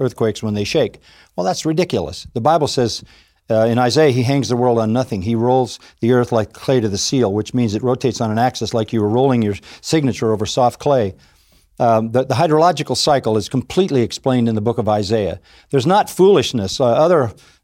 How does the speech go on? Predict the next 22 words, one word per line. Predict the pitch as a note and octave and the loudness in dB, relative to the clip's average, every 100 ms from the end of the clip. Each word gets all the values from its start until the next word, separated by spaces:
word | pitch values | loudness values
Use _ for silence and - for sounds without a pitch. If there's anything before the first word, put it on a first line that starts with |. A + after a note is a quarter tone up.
| - D3 | -20 -20
sacred | - C#3 C3+ B2+ | -4 -2 0 2
writings | B2+ B2+ A#2 G#2+ | 2 2 0 0
say | C#3+ B2+ | 2 2
that | A2 A#2 A#2 | 4 0 2
the, | A#2 A#2+ | 0 0
the | A#2+ B2+ | 0 0
world | C#3 D3 | 2 2
is | C#3 | 2
on | C#3 B2 | 2 2
layers | C3+ C#3 A2+ | 4 2 2
of | A2 | 0
honey | C#3 C#3+ A#2+ | 0 0 0
and | G2+ | 0
butter | F2+ B2 A#2+ G2+ | 0 0 2 0
and | F#2+ G2 _ - _ - | -4 -8 _ -20 _ -6
cheese | - E3 C3+ A2+ G2 | 0 2 4 2 0
and | G#2 G#2 A2 - | -2 -2 -4 -12
crazy | - E3 E3 B2+ | -6 2 2 2
things | A#2 C3+ G#2+ | 0 -2 0
like | G#2+ G2 | -2 0
that. | D3+ B2+ - _ _ - _ _ | 2 2 0 _ _ -20 _ _
Um, | C3 A#2+ A2+ B2 - | 2 2 0 -4 -10